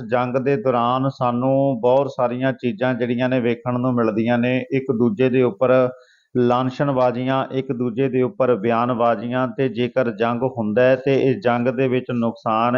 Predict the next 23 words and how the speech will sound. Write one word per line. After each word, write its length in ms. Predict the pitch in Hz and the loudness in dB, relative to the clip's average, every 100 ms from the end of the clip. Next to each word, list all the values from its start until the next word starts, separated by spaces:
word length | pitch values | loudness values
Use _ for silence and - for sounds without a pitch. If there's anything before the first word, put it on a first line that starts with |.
| - | -2
ਇਨਸਾਨੀਅਤ 640 | 120 117 123 117 123 131 120 | -2 -2 0 0 2 0 0
ਦਾ 120 | 123 120 | 0 0
ਹੁੰਦਾ 320 | 117 104 120 | -2 0 2
ਹੈ, 140 | 127 127 - _ _ 135 | 0 -4 -20 _ _ -2
ਆਮ 280 | 131 143 | 0 0
ਲੋਕਾਂ 440 | 143 123 113 131 127 | 0 0 -2 -4 -2
ਦਾ 180 | 131 127 | 0 0
ਹੁੰਦਾ 320 | 127 107 123 | -4 -2 2
ਹੈ, 120 | 131 | 2
ਦੇਸ਼ 460 | 107 120 123 123 127 | 0 0 0 -2 -2
ਨੂੰ 220 | 131 131 | -4 0
ਕੁਝ 240 | 123 110 131 127 | -2 0 2 2
ਨੁਕਸਾਨ 580 | 120 117 - 117 113 123 | 0 -2 -4 -2 0 0
ਹੁੰਦਾ 340 | 127 117 110 | -2 -2 0
ਹੈ 80 | 127 | 0
ਤੇ 100 | 135 | 0
ਉਹਦੇ, 160 | 127 139 - | 0 0 0
ਉਹਦਾ 280 | 131 139 123 113 | 0 2 2 -2
ਅਸਰ 260 | - 127 - | 0 -4 -2
ਆਮ 240 | 113 117 | -2 0
ਲੋਕਾਂ 400 | 123 120 110 127 | 0 -2 -2 -4
'ਤੇ 160 | 123 123 | -2 0
ਵੀ 120 | 113 | 0